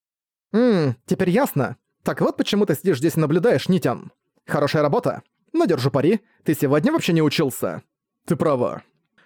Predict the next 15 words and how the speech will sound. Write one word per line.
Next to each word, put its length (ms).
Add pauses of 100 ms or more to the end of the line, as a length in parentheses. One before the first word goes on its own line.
В 80
таких 280
обстоятельствах 640
я 140
едва 220
ли 80
мог 180
заниматься 440
учебой. 540 (280)
Но 100
если 200
мыслить 300
в 40
масштабах 360
жизни, 500